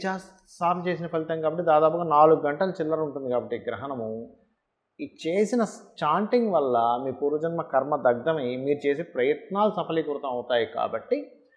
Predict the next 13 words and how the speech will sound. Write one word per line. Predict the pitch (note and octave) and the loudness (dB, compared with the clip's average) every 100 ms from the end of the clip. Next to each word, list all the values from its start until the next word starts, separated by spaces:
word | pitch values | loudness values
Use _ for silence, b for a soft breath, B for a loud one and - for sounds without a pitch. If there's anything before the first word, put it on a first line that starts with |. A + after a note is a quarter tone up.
| b b - | b b -6
మహర్షులు | B2+ C3+ F3+ - A3+ | -2 0 -2 -2 -4
గ్రహణ | G#3+ B2 A#2+ D3 | -4 -2 -2 -4
సమయాన్ని | E3+ G3+ F3+ D#3+ D#3 F3 | -4 -2 0 -2 -2 -2
జపానికి | C#3 A#2+ D3+ F3 D#3 | 0 2 0 0 2
వాడుకోండి | C3 B2 A#2 A#2+ A#2+ A#2+ C3 | 2 2 0 -8 -8 -6 -6
అని | D#3 | -4
చెప్పి | C#3 - | -6 -10
చెప్పారు. | - A#2 - - _ _ _ _ _ _ _ _ - | -6 -6 -6 -16 _ _ _ _ _ _ _ _ 2
మరి | F3 F3+ | 4 4
గ్రహణ | E3+ D#3+ D#3+ F#3 | 4 2 2 0
సమయంలో | F#3 F#3 F3+ E3+ E3 D#3 | 0 0 -2 0 2 4
గర్భవతులు, | D3 D3 D#3+ D#3 D#3 D3+ D3+ D3 - _ | 2 2 0 0 0 -2 -2 -6 -20 _
ఆ, | - | -4